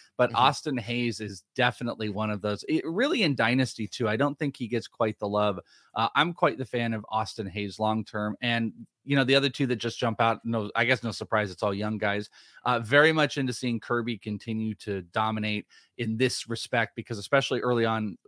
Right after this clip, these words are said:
Speaker 1: in his first couple of starts, or after his first two, I think it was his, like, next three,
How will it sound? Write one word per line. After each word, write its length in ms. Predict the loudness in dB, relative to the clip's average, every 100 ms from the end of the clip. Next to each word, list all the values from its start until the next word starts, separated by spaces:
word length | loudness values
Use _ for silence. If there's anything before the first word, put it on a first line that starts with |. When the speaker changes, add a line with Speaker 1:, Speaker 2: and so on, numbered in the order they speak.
| -8
Speaker 1:
in 200 | -6 -4
his 140 | -6
first 220 | -4 -2
couple 240 | -2 -2 -4
of 40 |
starts, 480 | 0 2 4 0 -6 _ _ -6
or 60 |
after 260 | -4 0 2
his 100 | 0
first 300 | -2 -4 -2
two, 240 | -2 0
I 60 | -2
think 220 | -2 -6
it 40 | -4
was 140 | -6
his, 140 | -4
like, 160 | -4 -2
next 280 | -4 -4 -4
three, 340 | 0 2 2